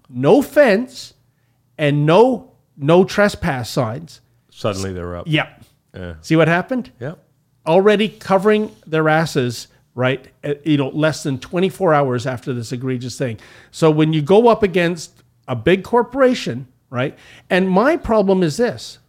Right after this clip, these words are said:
Speaker 1: m-, my final note on this, Mike, is that there is no civilian oversight of these rail police. There, uh, is no S I U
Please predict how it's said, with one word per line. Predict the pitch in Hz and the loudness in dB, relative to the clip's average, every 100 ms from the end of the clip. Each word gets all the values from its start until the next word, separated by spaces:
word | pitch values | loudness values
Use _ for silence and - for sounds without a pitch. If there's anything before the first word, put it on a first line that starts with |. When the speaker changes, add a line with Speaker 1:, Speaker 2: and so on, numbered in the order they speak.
| - | -10
Speaker 1:
m-, | 147 165 | -8 -2
my | 156 | -2
final | 151 202 208 | 0 2 2
note | 190 160 | 2 2
on | 160 131 | 2 -2
this, | 123 - | -4 -8
Mike, | 110 127 - | -10 -10 -8
is | 139 139 | -8 -4
that | 143 - _ _ _ _ _ - | -4 -6 _ _ _ _ _ -4
there | 160 185 | 0 0
is | 208 233 247 | 2 0 0
no | 233 208 202 | 0 2 0
civilian | - 185 190 196 185 | -2 -2 2 2 2
oversight | 175 196 170 147 113 - - | 2 0 -2 -6 -10 -14 -8
of | 131 | -6
these | 135 117 135 | -4 -4 -6
rail | 117 110 | -6 -6
police. | - 107 131 - - _ _ _ - _ | -10 -12 -14 -18 -20 _ _ _ -20 _
There, | 139 151 151 156 - | 0 4 4 2 -2
uh, | - - | -8 2
is | 226 240 | 2 2
no | 226 196 180 175 - | 2 2 2 -2 -4
S | 165 - | -4 -2
I | 165 | 0
U | 151 151 190 135 120 | 2 2 4 2 0